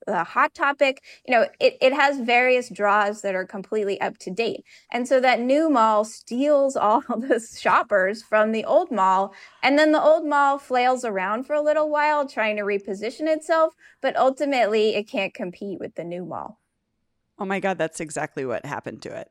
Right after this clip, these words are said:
Speaker 2: <laughs>
Speaker 1: Yeah, well, this is, like, one of the points I try to make, which is that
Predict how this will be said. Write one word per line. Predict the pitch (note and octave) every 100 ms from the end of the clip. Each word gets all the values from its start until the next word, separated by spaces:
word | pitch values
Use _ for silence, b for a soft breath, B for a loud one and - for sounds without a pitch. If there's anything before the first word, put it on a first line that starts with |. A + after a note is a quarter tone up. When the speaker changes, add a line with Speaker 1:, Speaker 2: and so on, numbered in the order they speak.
| -
Speaker 2:
<laughs> | F4+ - C#4+ D5 - - C5
Speaker 1:
Yeah, | E4+ G#4 F4+ C#4
well, | - F#4
this | F4 A#4 B4+
is, | A4+ A4 -
like, | D#4 D4
one | C#4+ C#4+
of | C#4
the | A#3+
points | B3+ C4 C#4+
I | C4+
try | C#4 A#3+
to | A3
make, | G#3+ B3 D4+ -
which | C4 C4
is | C4+
that | B3+ A#3 G#3+